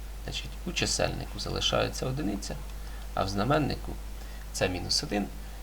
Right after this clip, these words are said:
Проводимо скорочення на це мінус один. Це мінус один розділити на це мінус один, один.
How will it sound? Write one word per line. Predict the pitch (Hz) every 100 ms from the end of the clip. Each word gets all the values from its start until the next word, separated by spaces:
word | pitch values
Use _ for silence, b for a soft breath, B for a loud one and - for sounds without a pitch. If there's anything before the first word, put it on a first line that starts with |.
| B
Проводимо | - 107 113 131 95
скорочення | 92 - 135 165 - 90
на | 85
це | - 123
мінус | 104 92 -
один. | - - - - -
Це | - 147
мінус | 156 127 92 90 -
один | 104 160 208 202 -
розділити | 107 104 92 107 104 101
на | 92 85
це | -
мінус | 90 90 - -
один, | - - 101
один. | 104